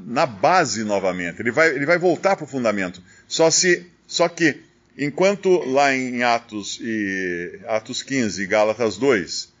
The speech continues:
o fundamento ali mostrado ia até o ponto da salvação, pe-, da justificação pela fé, da salvação pela graça de Deus,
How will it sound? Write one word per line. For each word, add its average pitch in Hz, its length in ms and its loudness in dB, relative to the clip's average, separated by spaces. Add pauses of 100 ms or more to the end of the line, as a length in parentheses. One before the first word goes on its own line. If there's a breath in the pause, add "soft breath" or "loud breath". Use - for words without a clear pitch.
(360)
o 110 80 -10
fundamento 151 760 0
ali 123 240 2
mostrado 113 720 0
ia 135 280 2
até 156 580 0 (100)
o 120 80 -6
ponto 139 680 -4 (600)
da 98 120 2
salvação, 143 760 2
pe-, 143 180 -2
da 110 160 2
justificação 151 800 -2
pela 110 280 0
fé, 160 340 0 (680)
da 101 120 -4
salvação 143 720 2 (300)
pela 113 240 2
graça 147 460 0
de 110 100 -6
Deus, 131 540 0